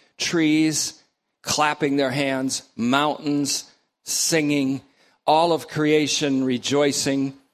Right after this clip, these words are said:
at the universal restoration of humanity? Do you think that the last verse in the Psalms,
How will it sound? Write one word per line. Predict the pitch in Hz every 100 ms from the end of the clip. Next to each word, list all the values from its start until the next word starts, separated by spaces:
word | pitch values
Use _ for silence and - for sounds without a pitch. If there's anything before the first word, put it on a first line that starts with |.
| _ _ _
at | 117 117
the | 117
universal | 113 131 160 147 143 139 - 143 131 120 - _ _ -
restoration | 139 131 - 139 135 131 - 135
of | 117
humanity? | - 113 104 101 107 107 120
Do | 123
you | 214
think | 220 226 214 -
that | 139
the | 131
last | 123 131 160 165 -
verse | 131 143 151 151 -
in | 139 131
the | 147
Psalms, | - - 214 262 277 208 117 107 113 - -